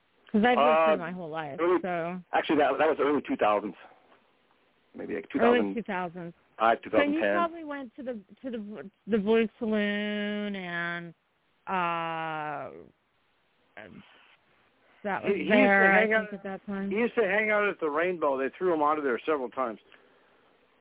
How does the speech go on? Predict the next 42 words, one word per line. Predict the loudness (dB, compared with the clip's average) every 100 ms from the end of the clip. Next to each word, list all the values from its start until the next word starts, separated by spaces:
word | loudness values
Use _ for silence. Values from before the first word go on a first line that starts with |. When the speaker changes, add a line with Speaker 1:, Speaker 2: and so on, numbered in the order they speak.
| -2
Speaker 1:
The | 2
Speaker 2:
Oh, | 6
one | 6 4
of | 4
my | 2
Speaker 1:
Rainbow. | 2 -2 -4 -8 -10
Speaker 2:
buddies | -12
did. | -10
Speaker 1:
Oh, |
yeah. | -14 -14 -10
Speaker 2:
One | -2
of |
my | 0
buddies | 2 0
did | 0
get | -2 0
thrown | 2
out | 2
of |
the | 2
Rainbow, | -2 0 2
actually. | 2 0 -8 -14
Speaker 3:
<laughs> | _ _ _ -16 -10
Speaker 1:
Well, | -10 -4 -4 -2 0 0 0
Speaker 2:
They're | 0 2
Speaker 1:
the |
Speaker 2:
banned |
Speaker 1:
Rain-, | 2 2
Speaker 2:
for | 2 0
life. | 0
Speaker 1:
the |
Rainbow's, | 0 -2 -2 -2 -2 -6 _ _ _ _ _ _ -6
the | -2
Rainbow's | 0 0 2 2 0 0
definitely | 0 0 -8 -8 -10 _
still | -2 0
there, | 2 4 2 0
thankfully. | -4 -6 -4 0 0 2 4
Speaker 2:
Yeah, | 2
that's | 2
in | 0
West, | -2